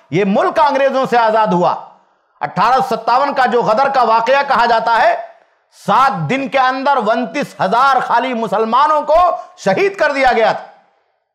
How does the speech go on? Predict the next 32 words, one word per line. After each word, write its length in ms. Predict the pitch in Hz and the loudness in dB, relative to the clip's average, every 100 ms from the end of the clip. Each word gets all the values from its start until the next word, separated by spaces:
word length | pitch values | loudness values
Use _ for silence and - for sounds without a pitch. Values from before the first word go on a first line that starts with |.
| _ - | _ -2
बाज 220 | 180 247 | 0 2
मौर्रिखीन 580 | 226 226 226 220 247 269 | 2 0 0 0 -2 -2
ने 100 | 240 | -2
लिखा 300 | 220 190 285 | -2 -2 2
है 120 | 294 | 2
कि 140 | - 240 | 0 -6
सात 420 | - - 247 - 185 | -8 -4 0 0 -2
दिन 200 | 262 320 | -6 -4
तक 280 | 311 294 - - _ _ - | -4 -4 -8 -20 _ _ -6
कत्लो 360 | - 285 285 | -4 2 0
खुरेजी 540 | 190 170 220 269 269 285 | 2 0 2 0 0 -2
का 180 | 254 240 | 0 2
ऐसा 260 | 254 214 254 | 0 0 0
मंजरनामा 800 | 202 247 262 254 208 240 285 277 | -2 -2 -2 -2 0 0 2 0
था 220 | 269 294 - - - _ | 2 0 0 -6 -20 _
कि 60 | 135 | -6
हर 160 | 147 214 | -4 -2
तरफ 360 | 202 190 - - | -2 -4 -6 -4
गोलियों 360 | 185 208 202 | -2 -2 -4
की 140 | 185 165 | -2 -2
आवाज 340 | 160 185 175 | 0 0 0
आती 240 | 202 - 147 | -2 -4 -12
थी, 200 | 107 - _ _ - | -16 -20 _ _ -4
हर 120 | 226 | -4
तरफ 320 | 185 226 220 - | -2 -2 -2 -2
चीखों 300 | 269 - 254 | -4 0 0
और 140 | 220 | 0
दहाड़ों 400 | 160 190 226 262 254 | 0 0 2 0 0
की 100 | 226 | 0
आवाज 360 | 220 359 381 359 | 2 2 2 0
आती 220 | 320 277 | -2 -6
थी। 160 | 180 | -10